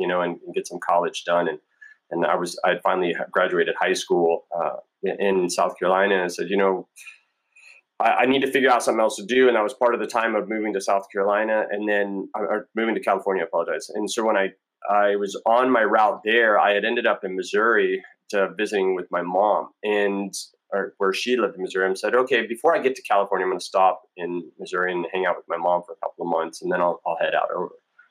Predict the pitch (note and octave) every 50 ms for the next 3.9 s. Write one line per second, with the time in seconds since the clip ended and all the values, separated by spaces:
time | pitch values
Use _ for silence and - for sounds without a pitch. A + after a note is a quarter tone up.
0 | _ _ _ _ _ _ _ _ _ _ - - A3+ - - - - - - -
1 | B2+ B2 B2 B2+ B2+ C3 D3 D#3 D3+ C3 A#2+ G#2+ G#2+ G#2 G2+ A#2 G#2+ G#2+ - -
2 | G#2 F2+ - - - - G2+ G2+ G#2 F#2+ F#2+ F#2 F2+ E2+ F2 F2 - F#2 F2 F2
3 | F2 - D2+ D2+ D#2 D2 D2+ D2+ - - - - - F2 D#2 D2 -